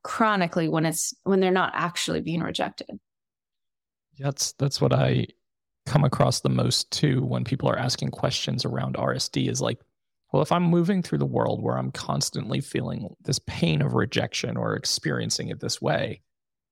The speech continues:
Speaker 2: how do I then move through the world? Because
Speaker 1: Mm-hmm.
Speaker 2: it's so hard to maintain friendships, working relationships, professional relationships, et cetera, when I'm experiencing R S D so intensely in all of these situations."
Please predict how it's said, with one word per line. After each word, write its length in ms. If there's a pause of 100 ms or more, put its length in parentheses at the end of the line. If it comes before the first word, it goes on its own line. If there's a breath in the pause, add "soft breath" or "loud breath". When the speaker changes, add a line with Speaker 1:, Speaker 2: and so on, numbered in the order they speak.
(120)
Speaker 2:
how 200
do 200
I 80
then 280
move 220
through 220
the 60
world? 520 (440)
Because 520
Speaker 1:
Mm-hmm. 260
Speaker 2:
it's 100
so 220
hard 360
to 80
maintain 420
friendships, 580
working 320
relationships, 800
professional 640
relationships, 680
et 120
cetera, 560 (640)
when 420 (540)
I'm 240
experiencing 720
R 160
S 100
D 160
so 320
intensely 680
in 80
all 200
of 100
these 140
situations." 920